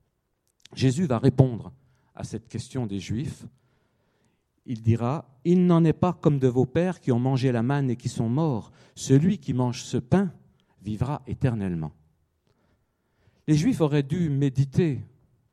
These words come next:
ces paroles de Jésus. Car si Jésus leur rappelle qu'ils furent nourris dans le désert d'une manière miraculeuse, avec une manne que le Seigneur faisait descendre du ciel tous les matins,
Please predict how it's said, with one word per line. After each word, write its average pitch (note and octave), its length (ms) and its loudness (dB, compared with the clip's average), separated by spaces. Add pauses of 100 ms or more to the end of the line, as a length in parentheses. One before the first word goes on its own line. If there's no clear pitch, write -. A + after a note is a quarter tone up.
(140)
ces - 160 -6
paroles G2+ 440 -4 (140)
de G2 140 -12
Jésus. F#2+ 320 -12 (880)
Car E3 160 -4
si - 160 -8
Jésus F#3+ 240 -2
leur E3 160 2
rappelle D#3+ 280 0
qu'ils - 140 -16
furent C3+ 440 -10 (240)
nourris D#3 280 0
dans D3 140 -2
le B2+ 60 -2
désert C#3+ 680 -2 (920)
d'une C3 100 -4
manière B2+ 320 0
miraculeuse, C#3 640 -8 (1300)
avec C#3+ 240 -8
une E3 100 0
manne B2 440 -4 (720)
que C3+ 80 -6
le C3+ 100 -2
Seigneur D3 380 -2
faisait C#3+ 260 -2
descendre C#3+ 420 0
du C3+ 140 -4
ciel C3 320 -4
tous C3+ 120 6
les B2+ 100 -2
matins, B2 360 -4